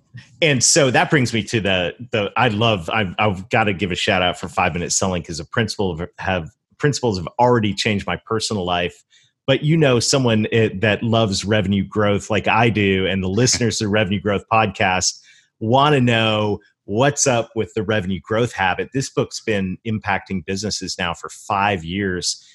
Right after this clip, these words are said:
Speaker 1: Give us the backstory on this. What led you to write a book called Revenue Growth Habit?
Speaker 2: So,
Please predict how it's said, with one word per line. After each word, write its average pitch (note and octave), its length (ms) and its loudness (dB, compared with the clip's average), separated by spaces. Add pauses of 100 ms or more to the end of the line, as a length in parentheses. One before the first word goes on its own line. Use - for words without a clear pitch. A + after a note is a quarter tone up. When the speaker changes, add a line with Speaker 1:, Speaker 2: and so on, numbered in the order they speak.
(140)
Speaker 1:
Give G#3 120 -2
us A#3+ 100 -2
the - 80 -2
backstory G2+ 760 -2
on F2 120 -4
this. E2+ 260 -6
What C3 160 -4
led D3+ 200 -2
you B2+ 100 -8
to G#2+ 80 -2
write G#2 220 0
a F#2 140 -6
book G2 280 -4 (120)
called G2 260 -6
Revenue F#2+ 420 -4
Growth F2+ 280 -6
Habit? D2+ 440 -12 (960)
Speaker 2:
So, C3+ 1120 0